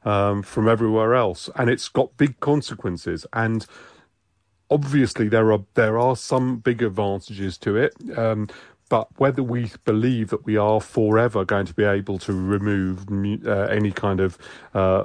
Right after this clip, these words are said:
mutations, um, from this country by dint of stopping anybody coming into this country or leaving it, um, you know, Britain isn't the Isle of Man. Um, the, the, the, uh,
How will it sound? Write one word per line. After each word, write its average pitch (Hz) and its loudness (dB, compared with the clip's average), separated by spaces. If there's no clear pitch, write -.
mutations, 107 -2
um, 104 0
from - 0
this 101 -2
country 113 -4
by 95 2
dint 95 -2
of - -8
stopping 101 -2
anybody 107 0
coming 107 -2
into 104 -2
this 90 -8
country 107 -2
or 98 4
leaving 101 2
it, 95 -2
um, 110 0
you 139 2
know, 110 4
Britain 127 0
isn't 156 2
the 101 -2
Isle 85 2
of 80 -6
Man. 80 -4
Um, 98 0
the, 117 2
the, - -6
the, - -14
uh, 110 0